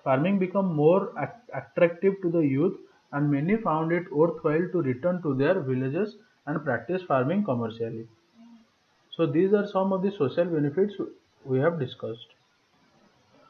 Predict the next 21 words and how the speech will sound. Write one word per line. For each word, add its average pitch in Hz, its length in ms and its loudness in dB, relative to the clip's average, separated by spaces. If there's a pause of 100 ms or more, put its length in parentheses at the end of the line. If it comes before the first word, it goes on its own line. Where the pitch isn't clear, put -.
(220)
So 165 80 6
now 156 300 8
we'll 196 240 6
be 165 100 2
discussing 175 340 0
about, 180 320 6
about 165 240 4
the 185 80 0
distribution 175 680 -2
channel 170 380 0
of 165 100 0
the 175 80 0
farm 143 320 4
equipment. 113 480 -4 (480)
How 175 240 6
we 190 80 4
can 190 360 -2
get 160 260 4
the 175 100 0
farm 143 280 4
equipments. 113 580 -4